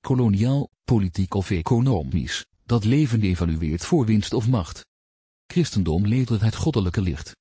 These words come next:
logos, iedereen die in de wereld komt verlicht, Johannes één negen. Je naaste liefhebben als jezelf, Matthews negen over half elf, is geen passief ideaal, het is een moreel gebod om wreedheid en onrecht aan te pakken waar ze zich ook voordoen.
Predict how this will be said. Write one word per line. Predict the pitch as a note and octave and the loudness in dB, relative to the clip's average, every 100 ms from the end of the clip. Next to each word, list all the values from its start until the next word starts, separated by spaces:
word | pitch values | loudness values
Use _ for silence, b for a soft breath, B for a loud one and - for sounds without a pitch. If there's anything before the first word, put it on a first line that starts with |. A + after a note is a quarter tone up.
| _ | _
logos, | F#2+ G#2 F#2 E2+ - - _ | -2 -2 -2 -6 -10 -14 _
iedereen | - E3 D3 C#3+ C#3 | 0 2 2 2 2
die | B2 G2 | 2 2
in | |
de | F2+ | 2
wereld | A#2+ A2+ E2+ | 0 0 -2
komt | - E3+ - | 0 0 0
verlicht, | A#2+ E3 G2+ | 0 0 0
Johannes | C#3 B2 A#2 C#3+ A2 | 0 2 2 2 0
één | - B2 | 0 2
negen. | C3 G2+ - D2 - _ _ - | 2 2 -2 -6 -10 _ _ -4
Je | A2+ A2+ | 2 4
naaste | B2+ D#3 - A2 | 4 2 0 0
liefhebben | D3 G2+ D#2+ G2 | 0 0 0 0
als | F#2+ - | 0 0
jezelf, | A2+ C3+ E2+ D2+ - _ - | 0 2 0 -4 -14 _ -4
Matthews | G2 C3 A2 G2+ F#2 | 0 0 0 0 2
negen | G#2+ C3+ G#2+ G#2 | 2 2 2 0
over | A#2+ G#2+ | 0 0
half | B2 C#3+ - | 0 0 -2
elf, | A2+ B1 - - _ _ | -4 -4 -10 -18 _ _
is | - - | -6 -2
geen | D3+ C3+ | 0 0
passief | F#2 - E3+ C#3 | -2 0 -2 0
ideaal, | G#2 F#2 C#2+ C#2+ - _ | 0 0 -2 -6 -10 _
het | G2+ C3 | 0 2
is | C#3+ | 4
een | B2+ | 4
moreel | B2+ G#2+ A2+ E3 | 4 2 2 2
gebod | - A#2 D#3+ - | 0 0 0 0
om | A2 | -2
wreedheid | A2+ C#3+ C3+ G#2 G2 | 0 0 2 0 2
en | G#2 | 0
onrecht | E3 B2+ F#2 - | 2 2 0 -2
aan | A2 G#2+ | -4 -2
te | G2+ | -2
pakken | F#2+ - G2 | -4 -2 0
waar | A#2 A#2+ | 2 2
ze | G#2+ | 2
zich | A2 - | 0 0
ook | C#3+ B2 | -2 0
voordoen. | - G2+ C#2+ B1+ | -2 -2 -2 -6